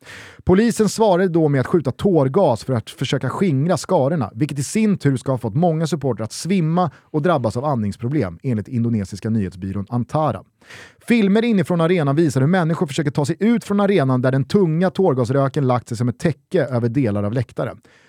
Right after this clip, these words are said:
Det var så skrämmande, så chockerande, säger tjugotvååriga Sam Gilang som var på plats. Tumultet inne på arenan skapade panik och många av offren trampades eller kvävdes till döds. Enligt polisen användes tårgasen för att lugna folkmassorna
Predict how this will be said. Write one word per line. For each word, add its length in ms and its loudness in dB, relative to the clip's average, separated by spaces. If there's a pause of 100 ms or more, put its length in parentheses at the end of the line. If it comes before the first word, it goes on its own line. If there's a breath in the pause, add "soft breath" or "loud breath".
(140 soft breath)
Det 60 2
var 80 4
så 280 2
skrämmande, 500 0
så 260 2
chockerande, 500 0
säger 220 2
tjugotvååriga 580 -2
Sam 460 0
Gilang 480 2
som 180 -2
var 120 -2
på 120 -8
plats. 440 -6 (440 loud breath)
Tumultet 480 2
inne 180 2
på 80 4
arenan 320 2
skapade 320 0
panik 460 2
och 60 2
många 300 2
av 80 0
offren 300 0
trampades 640 0
eller 140 0
kvävdes 520 0
till 140 0
döds. 400 -6 (380 loud breath)
Enligt 260 2
polisen 440 2
användes 380 0
tårgasen 640 2
för 60 0
att 80 0
lugna 560 4
folkmassorna 760 -2